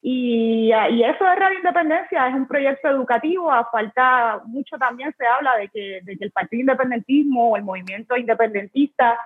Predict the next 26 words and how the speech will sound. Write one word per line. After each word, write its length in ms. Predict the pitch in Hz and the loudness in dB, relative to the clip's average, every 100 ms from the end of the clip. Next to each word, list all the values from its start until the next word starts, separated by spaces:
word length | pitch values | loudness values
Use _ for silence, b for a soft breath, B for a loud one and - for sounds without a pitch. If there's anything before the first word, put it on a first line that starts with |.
| - | -8
Partido 240 | - 185 226 | -4 0 2
Independentista 480 | 240 240 226 262 240 | 2 2 0 0 0
o 40 | |
el 60 | 220 | 2
movimiento 360 | 196 196 190 | -2 -4 -2
independentista 720 | 233 233 233 226 254 262 254 | 0 0 0 0 -2 -2 0
necesita, 1000 | 233 - - 190 - 240 285 247 220 233 - B B _ | 0 -2 -4 -6 -4 -2 0 2 2 0 -6 B B _
eh, 280 | 220 202 196 | 0 0 0
crear 280 | 196 190 214 | 2 2 2
más 260 | 247 269 262 | 2 0 0
espacios 420 | 247 247 254 226 | 0 0 0 -2
de, 300 | 220 202 190 | 0 -2 -2
para 260 | 196 185 185 | -2 -4 -4
fomentar 540 | 185 180 165 220 254 | -8 -10 -4 0 2
la 100 | 262 | 2
educación 460 | 226 208 196 220 226 | 2 0 -2 -2 0
del 120 | 254 | 0
independentismo, 880 | 254 233 240 233 - 339 381 285 240 | 0 0 0 -2 -2 -4 -2 -2 0
y 120 | 214 | 2
vimos 320 | 214 240 269 | 2 2 0
esto 260 | 262 - 226 | -2 -4 -4
como 200 | 220 220 | -4 -2
una 140 | 226 | -2
posibilidad 580 | 233 - 240 233 233 226 | -2 -6 -4 -2 2 4
de 80 | 220 | 2
hacerlo, 680 | 220 302 339 302 262 277 | 2 0 2 2 2 0